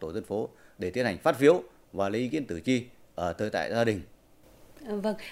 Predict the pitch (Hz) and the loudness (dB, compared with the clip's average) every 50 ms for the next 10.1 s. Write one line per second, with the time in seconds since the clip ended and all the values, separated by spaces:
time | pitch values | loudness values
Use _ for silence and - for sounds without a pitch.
0 | - - 202 208 208 208 226 247 220 - - - 185 185 185 180 180 175 175 170 | -12 -4 -2 0 2 2 2 2 2 2 2 2 2 4 4 6 6 6 4 4
1 | 170 - 233 226 214 196 - 202 190 - 202 190 240 - 175 156 208 220 196 240 | 4 4 6 8 8 8 6 4 2 4 4 4 6 6 6 6 6 6 6 6
2 | 220 202 202 202 175 - - 247 233 220 208 - 226 202 208 277 320 302 - 202 | 6 6 6 4 2 6 10 10 10 10 10 10 8 10 10 10 8 8 6 6
3 | 185 - 240 220 208 196 190 180 175 175 175 165 156 - 196 180 165 170 160 208 | 6 6 6 6 6 6 6 8 8 6 6 6 8 8 8 8 8 6 6 6
4 | 302 294 - - 214 208 185 202 196 - 196 - - 214 202 202 208 190 175 175 | 6 6 6 6 6 8 8 6 4 4 0 2 4 6 8 10 10 10 8 6
5 | - - - - - - 220 202 208 294 285 294 311 277 285 294 285 285 294 - | 2 -8 -10 -8 0 4 6 10 12 12 12 12 12 12 10 8 8 8 6 6
6 | - 233 233 - 277 269 - 302 - 202 226 214 - - - 269 262 - 208 208 | 6 4 4 4 4 6 6 6 8 10 8 8 8 6 4 2 4 4 2 2
7 | - 254 185 - 285 - - - 320 339 330 - 202 180 - 269 269 233 - - | 4 2 2 2 2 0 2 2 2 2 2 2 0 2 2 2 2 2 0 4
8 | - 262 254 233 226 - - - - - - 247 302 277 - 214 175 - - - | 10 10 10 10 10 2 -6 -8 -2 0 2 4 4 4 6 4 4 4 6 6
9 | 320 294 320 370 - - 294 294 - 208 208 208 277 269 247 208 214 220 247 311 | 6 8 8 8 6 6 2 4 4 4 4 4 6 4 6 6 6 6 8 6
10 | 359 | 6